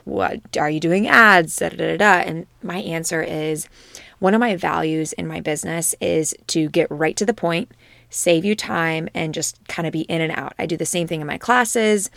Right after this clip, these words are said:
Um, I try to do the same thing in my social media. So podcast is no different. I don't plan on doing intro music or ads. I just want you to show up. The podcasts are supposed to be short and digestible. You get the information you need, and then you move on with your life. So <laughs> that's just kind of a little bit of behind the scenes.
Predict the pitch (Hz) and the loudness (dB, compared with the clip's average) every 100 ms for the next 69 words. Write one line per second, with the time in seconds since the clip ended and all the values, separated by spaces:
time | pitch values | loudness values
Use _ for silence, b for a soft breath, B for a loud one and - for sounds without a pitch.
0 | B B B B 180 165 160 160 165 160 | B B B B -2 -2 -2 0 0 0
1 | 170 - 160 160 156 - 156 - 165 196 | -4 -4 -6 -6 -6 -4 -4 -2 0 4
2 | 196 180 175 - - 165 160 - - 202 | 8 8 6 4 4 4 2 -2 -6 -2
3 | 220 214 170 156 151 160 165 - - - | -2 -2 -2 -2 -4 -6 -6 -8 -8 -8
4 | 156 175 - 196 190 180 180 180 175 175 | -2 -2 0 0 0 4 2 2 0 0
5 | 175 170 175 170 165 - 175 170 165 165 | 2 2 0 0 0 2 4 4 4 0
6 | 175 170 - 165 165 165 B B B - | -2 -4 -4 -4 -6 -6 B B B -2
7 | - - 233 226 180 185 - - 190 185 | -2 2 4 8 8 6 -2 -4 -2 0
8 | 180 - 170 - - - 165 151 202 185 | -2 0 0 -2 -4 -4 -2 -2 0 0
9 | 185 165 170 170 - 190 165 160 B B | -2 -4 0 0 0 0 0 0 B B
10 | B 190 190 196 170 165 170 160 - 160 | B -4 -2 0 0 0 -2 -2 -2 -4
11 | 170 220 233 233 - 165 156 156 151 151 | 4 6 6 4 0 -8 -10 -10 -8 -8
12 | 165 - - - - - - - - - | -10 -10 -8 -8 -8 -8 -6 -4 -4 -6
13 | - 285 277 262 214 185 160 - - 180 | -6 -4 0 0 2 0 -2 -4 0 2
14 | 170 165 151 156 160 160 - - - | 2 -2 -4 -6 -8 -10 -10 -10 -12